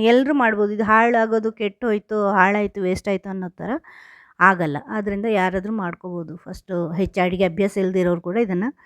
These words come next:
ಮಾಡ್ಕೋಬಹುದು. ಮನೇಲಿ ಹೀಗೆ ಗೆಸ್ಟ್‌ಗಳು ಬಂದ್ರೂ ಕೊಡ್ಬಹುದು. ಅಥವಾ ಸ್ವೀಟು ಹಬ್ಬಗಳಿಗೆ, ಇನ್ನು ಮುಂದೆ ಹಬ್ಬಗಳು ಬರುತ್ತಲ್ವ, ಅದಕ್ಕೆ ಹಬ್ಬಗಳಿಗೆ ಕೂಡ ಇದನ್ನು ಮಾಡ್ಬೋದು ದೇವರಿಗೆ ನೈವೇದ್ಯಕ್ಕೆ. ವಿಶೇಷವಾದಂತಹ ಒಂದು ಸಿಹಿ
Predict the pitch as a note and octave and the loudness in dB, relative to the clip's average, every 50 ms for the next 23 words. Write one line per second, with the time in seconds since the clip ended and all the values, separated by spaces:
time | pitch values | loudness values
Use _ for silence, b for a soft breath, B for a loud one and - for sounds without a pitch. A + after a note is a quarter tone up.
0 | b b b b b b _ A3 G3+ G3 - - G3 F#3 F#3+ F#3+ E3+ D#3+ C4 D4 | b b b b b b _ -2 -2 -2 -2 -4 -2 -2 0 0 0 0 -2 -4
1 | - G#3+ G#3+ G#3 G#3 G#3+ G3+ G#3+ G#3+ G#3 F#3 G#3 G#3+ - - G3+ G#3 F#3+ G3+ _ | -2 -2 0 0 0 0 -2 -2 -2 -2 -2 -2 -2 -4 -6 -8 -8 -8 -8 _
2 | G3 G3 G#3 G3 G3+ G#3+ G#3 G3 G3+ G#3 G#3+ G#3 - G3 F#3 F#3 F#3+ G3+ G3 G3+ | -10 -8 -8 -8 -8 -10 -10 -10 -10 -10 -10 -10 -8 -8 -6 -6 -4 -4 -2 -4
3 | C4+ E4+ - _ _ _ _ _ _ _ _ _ _ _ A#3 A3+ - B3+ A#3+ A#3+ | -4 -6 -6 _ _ _ _ _ _ _ _ _ _ _ -14 -6 -2 -2 0 0
4 | B3 A#3+ A#3 _ _ _ A#3+ A#3+ A#3+ A3+ A#3 G#3+ G#3 A3+ G#3 G3 G3+ G#3 A3 A3 | -2 -4 -8 _ _ _ -8 -8 -8 -6 -8 -6 -4 -4 -4 -4 -4 -4 -4 -4
5 | A3 G#3+ A3 G#3+ G#3+ G#3+ G#3+ G#3+ A3+ A3 A3 G#3+ G3+ F#3+ G#3 G#3+ A3 G#3+ G3+ G3+ | -4 -4 -6 -6 -6 -6 -6 -6 -6 -6 -6 -6 -6 -6 -6 -6 -4 -6 -6 -6
6 | G3+ G3 F#3+ _ G3+ G3 G3+ B3+ C#4+ B3 G#3+ G3+ G3 - G#3+ G3+ F#3 F#3+ G3+ G3+ | -8 -10 -10 _ -18 -14 -12 -8 -6 -6 -6 -8 -8 -10 -10 -10 -10 -10 -8 -6
7 | G3+ G3 F#3+ F#3 - G3+ G3 A#3 D4+ D4 A3+ G3 F#3+ F#3 G3+ A#3+ A3 G#3+ A3 G3+ | -6 -6 -6 -8 -10 -12 -10 -10 -8 -8 -8 -8 -6 -6 -8 -8 -10 -10 -10 -8
8 | E3+ E3+ F#3 F#3+ F#3 G3 G3 F3 F3+ E3 F3+ F3+ F3+ F3+ E3+ F3 F#3 F3+ F3+ F3+ | -6 -6 -6 -6 -8 -8 -8 -8 -10 -10 -8 -6 -6 -6 -6 -8 -8 -8 -8 -6
9 | F3+ F3+ E3+ E3 F3+ D#3+ - G3 C4+ D#4+ _ _ _ _ _ _ _ _ _ _ | -6 -6 -8 -8 -10 -14 -14 -16 -18 -18 _ _ _ _ _ _ _ _ _ _
10 | _ _ _ _ _ _ _ _ _ _ _ _ _ _ _ _ _ _ _ _ | _ _ _ _ _ _ _ _ _ _ _ _ _ _ _ _ _ _ _ _
11 | _ _ _ _ _ _ _ _ _ _ _ _ _ _ _ _ _ _ _ _ | _ _ _ _ _ _ _ _ _ _ _ _ _ _ _ _ _ _ _ _
12 | _ _ _ _ _ _ _ _ _ _ _ _ _ _ _ _ - G#3 G3 - | _ _ _ _ _ _ _ _ _ _ _ _ _ _ _ _ -16 -16 -10 -8
13 | G#3 G3+ G3+ - G3 F#3+ F#3 F3 F#3 F#3 F3 G#3 A3 A3+ A3+ F#3+ F3 G3 A3 - | -6 -8 -6 -8 -10 -12 -10 -10 -12 -14 -14 -12 -12 -10 -10 -10 -10 -10 -12 -12
14 | - F3 F3 | -12 -14 -14